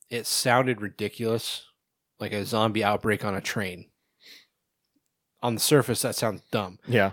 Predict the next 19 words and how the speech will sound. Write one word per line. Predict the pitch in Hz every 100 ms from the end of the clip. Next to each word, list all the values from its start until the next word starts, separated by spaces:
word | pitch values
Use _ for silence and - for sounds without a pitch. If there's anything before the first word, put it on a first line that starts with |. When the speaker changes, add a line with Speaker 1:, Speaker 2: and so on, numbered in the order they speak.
| -
Speaker 1:
But | 131
it | 135
worked | 156 180 -
really | 127 107
well. | 101 98 92 -
Speaker 2:
Yeah. | 139 170 - _ _ _ _
Speaker 1:
Um, | 127 117 104 98
Speaker 2:
It | 151
was | 190
actu-, | -
it | 185
was | 208
a | 139
Patreon | 165 - 113 95
pick, | 95 90
too. | 180
It | 202
wasn't | 107 131
even, | 113 107